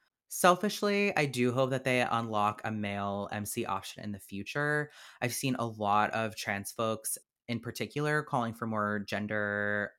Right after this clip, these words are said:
uh, affirming main character options in Mystic Messenger. I've particularly seen a lot of, like, trans masculine folks, like, wanting, like, a trans man option. Um,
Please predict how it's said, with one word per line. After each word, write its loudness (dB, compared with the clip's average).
uh, 0
affirming -4
main -2
character -6
options -4
in -6
Mystic -8
Messenger. -4
I've -4
particularly 4
seen -2
a -2
lot 2
of, -2
like, -4
trans -4
masculine -4
folks, -6
like, -8
wanting, -6
like, -10
a -20
trans -4
man -2
option. -2
Um, 0